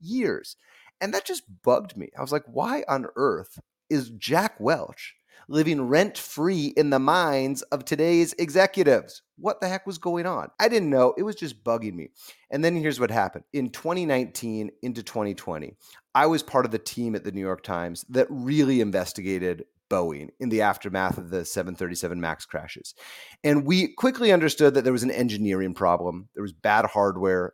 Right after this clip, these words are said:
There was bad software. But not f-, long after that, we understood that there was this much deeper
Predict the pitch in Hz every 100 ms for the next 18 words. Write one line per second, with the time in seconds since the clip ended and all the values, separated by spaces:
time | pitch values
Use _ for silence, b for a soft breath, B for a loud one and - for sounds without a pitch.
0 | _ 101 101 - 98 98 95 107 90 87
1 | - 76 69 - b b b b 160 160
2 | 202 - - - - 143 131 151 151 147
3 | - 131 - 110 123 104 - 123 175 202
4 | 165 147 143 123 120 120 110 104 101 104
5 | 110 117 135 139 - - 117 87 107 101
6 | 104 92